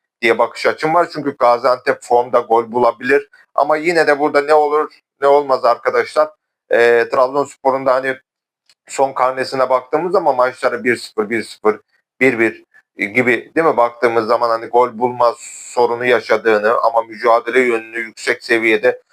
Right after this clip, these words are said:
tutan bir Trabzonspor var. Az gol yiyen bir Trabzonspor var. Ee, ben bir sıfırı da yanımıza alalım yine arkadaşlar. Maç sonu bir. En ideal tercihim olacaktır.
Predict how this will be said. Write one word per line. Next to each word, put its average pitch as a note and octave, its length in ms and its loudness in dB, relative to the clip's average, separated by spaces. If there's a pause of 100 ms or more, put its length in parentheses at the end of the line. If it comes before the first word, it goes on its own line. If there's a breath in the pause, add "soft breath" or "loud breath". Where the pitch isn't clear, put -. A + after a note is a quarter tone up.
(140)
tutan A#2+ 320 -4
bir A#2+ 100 -14
Trabzonspor B2 760 0
var. B2 220 2
Az A#2+ 300 0
gol A#2+ 200 2
yiyen A#2+ 420 2
bir A#2 100 -10
Trabzonspor B2 720 0
var. C3+ 200 2 (420 loud breath)
Ee, A2 260 2
ben D3 280 0
bir D3+ 140 2
sıfırı C#3 380 -6
da C#3+ 100 2
yanımıza C3 480 0
alalım B2 400 0
yine A2 160 -2
arkadaşlar. A2 680 0 (360)
Maç C3 200 2
sonu C3 360 -2
bir. - 320 -2
En B2 200 -2
ideal A#2 360 2
tercihim B2 560 -2
olacaktır. B2+ 640 0